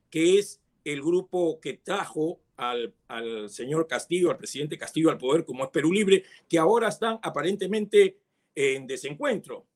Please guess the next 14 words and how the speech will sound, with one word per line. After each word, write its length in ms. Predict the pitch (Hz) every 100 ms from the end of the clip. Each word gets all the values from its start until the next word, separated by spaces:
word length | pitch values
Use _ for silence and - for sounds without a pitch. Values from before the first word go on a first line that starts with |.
| _ -
pero 360 | 185 190 185
que 100 | 202
siguen 280 | 156 285 262
siendo 240 | 277 285
el 60 | 214
mismo 220 | 196 165
proyecto. 440 | 143 120 104 _ _ _ _ _ _
Y 140 | - 190
el 100 | 294
otro, 460 | 254 - 214 - _
<clears throat> 1120 | - - - _ _ _ _ _ _ _ _
este, 560 | - - 185 175 135 - _ -
este 600 | 131 - 147 135 110 - _ _ _ _ _ _ _ _
choque, 640 | - 220 233 - 151 175